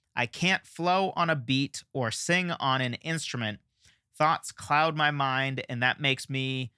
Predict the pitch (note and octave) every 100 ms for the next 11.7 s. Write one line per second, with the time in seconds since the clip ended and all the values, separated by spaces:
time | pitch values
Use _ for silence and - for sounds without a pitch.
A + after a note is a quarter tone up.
0 | _ _ - B2 C3 - - - B2+ B2
1 | - A#2+ - B2 B2 - _ _ - G#2+
2 | G2 D#2+ - - A#2 - B2 A2 C3 D#3
3 | _ _ E3+ D#3+ D#3+ - E3+ D#3+ D#3 -
4 | D#3 D#3+ D3+ B2 A2 - G2 G#2 - -
5 | - _ _ A#2+ A#2 G#2 A#2+ C3 A#2+ A#2+
6 | A#2+ A#2+ A2+ A#2 C3 C3 A2 - A#2 A2+
7 | - A2+ G#2+ - A#2+ - _ _ _ _
8 | _ _ _ _ - C3+ D#3 D#3+ D3+ C#3
9 | B2+ - E3 E3+ E3+ - D3+ D3+ D#3+ D3+
10 | - _ C3+ B2 A2 - - D3+ D3+ C#3+
11 | - A#2 G#2 A#2+ B2 -